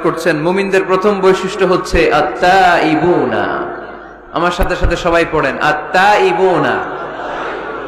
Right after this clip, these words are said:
সবাই পড়েন নাই, সবাই পড়েন, আত-তাইবুনা।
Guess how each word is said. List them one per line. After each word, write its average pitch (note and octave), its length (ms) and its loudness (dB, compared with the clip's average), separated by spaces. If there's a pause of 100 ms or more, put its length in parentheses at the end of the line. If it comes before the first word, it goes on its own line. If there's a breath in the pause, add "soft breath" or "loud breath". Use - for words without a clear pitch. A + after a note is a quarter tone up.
(320)
সবাই F#3 380 2
পড়েন F3 220 2
নাই, C3 260 -4
সবাই G3 400 4
পড়েন, E3 260 2
আত-তাইবুনা। A3 1400 4